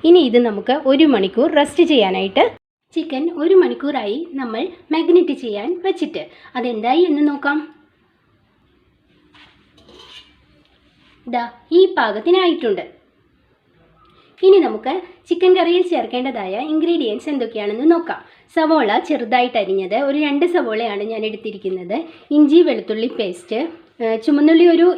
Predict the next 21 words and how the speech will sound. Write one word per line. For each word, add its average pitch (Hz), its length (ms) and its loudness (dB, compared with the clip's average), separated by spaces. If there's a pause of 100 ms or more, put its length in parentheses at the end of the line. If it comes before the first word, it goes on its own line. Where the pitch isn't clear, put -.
ഇരുപത് 302 340 2 (160)
ചുമന്നുള്ളി, 226 520 -2 (340)
ഏഹ്, 220 240 -2
ചെറുതായിട്ട് 233 500 0
അരിഞ്ഞത്, 185 380 -2 (160)
ഒരു 254 160 -4 (160)
എട്ട് 254 300 -2
പച്ചമുളക്, 214 560 -6 (220)
ഒരു 339 200 2
തക്കാളി, 170 440 -6 (200)
ഇത്രയും 240 360 -6
നമ്മൾ 196 160 -6 (380)
എടുത്തിരിക്കുന്നു. 190 520 -6 (840)
അടുപ്പിൽ 302 380 -2
വച്ചിരിക്കുന്ന 240 540 -6 (260)
ഉരുളി 240 340 -6 (240)
നന്നായിട്ട് 262 680 -4 (180)
ചൂടായിട്ടുണ്ട്. 233 640 -2 (1040)
ഉരുളിയിലേക്ക് 285 580 2 (200)
നമുക്ക് 254 300 0 (300)
വെളിച്ചെണ്ണ 277 420 0